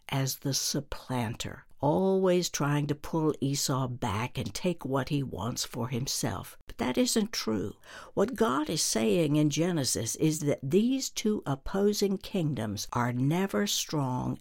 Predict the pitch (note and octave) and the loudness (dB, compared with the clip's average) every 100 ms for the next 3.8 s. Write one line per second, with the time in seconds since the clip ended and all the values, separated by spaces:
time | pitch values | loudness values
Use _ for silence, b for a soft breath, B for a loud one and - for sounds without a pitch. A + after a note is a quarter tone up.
0 | - - G2 - B2+ C3+ D#3+ - G#2 - | -6 -6 -4 -2 0 0 -2 -2 -4 -6
1 | - - B B B B - B2+ B2+ C3+ | -12 -20 B B B B 0 2 2 4
2 | G#3 A#3+ - G#3+ G3+ G3 F#3+ E3 E3 - | 6 4 4 4 6 4 4 2 0 -2
3 | - F3 E3+ F3+ F#3 F#3 F3+ | 0 2 4 4 4 2 -2